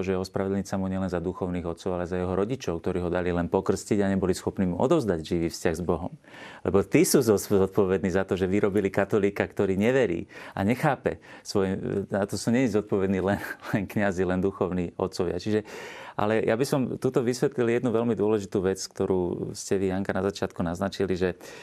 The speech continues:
že čo to teda znamená tá plnosť prostriedkov spásy. Hm. Ja by som povedal taký, taký obraz, ehm, toho,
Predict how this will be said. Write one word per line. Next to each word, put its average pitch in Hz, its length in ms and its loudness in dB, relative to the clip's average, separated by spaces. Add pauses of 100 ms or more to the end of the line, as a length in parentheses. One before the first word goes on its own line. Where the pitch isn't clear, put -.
(580)
že 127 120 -2
čo - 160 2
to 139 160 0
teda 123 160 4
znamená 107 480 0
tá 98 160 -2
plnosť 110 480 0
prostriedkov 87 640 -2
spásy. - 600 -8 (400)
Hm. - 180 -8 (1200)
Ja 117 80 4
by 156 80 0
som 151 180 2
povedal 135 320 4
taký, 123 400 2 (240)
taký 110 320 0
obraz, 98 560 0
ehm, 85 640 -2
toho, 95 240 0